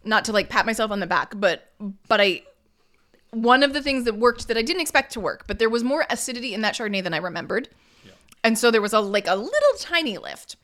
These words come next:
Speaker 1: but I don't feel like there's any lift. I love peanut butter. It's, like, my very favorite food. I also love chocolate. And I don't even mind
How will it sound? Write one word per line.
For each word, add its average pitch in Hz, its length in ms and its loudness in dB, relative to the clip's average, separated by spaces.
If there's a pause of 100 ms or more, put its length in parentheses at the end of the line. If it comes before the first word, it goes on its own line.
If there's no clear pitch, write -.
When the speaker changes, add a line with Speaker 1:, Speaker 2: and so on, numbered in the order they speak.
(640)
Speaker 1:
but 196 100 0
I 208 60 4
don't 220 240 0
feel 247 80 -2
like 233 140 0
there's 208 160 0
any 190 180 0
lift. 170 380 -2 (260)
I 220 120 4
love 190 600 -2
peanut 190 240 -12
butter. 180 440 -4
It's, - 120 -10
like, 165 140 -8
my 180 100 -6
very 185 260 2
favorite 185 320 -4
food. 175 300 -6
I 196 140 0
also 180 260 -2
love 175 160 -2
chocolate. 190 460 0 (540)
And 240 120 0
I 262 80 6
don't 349 160 2
even 277 240 0
mind 202 500 0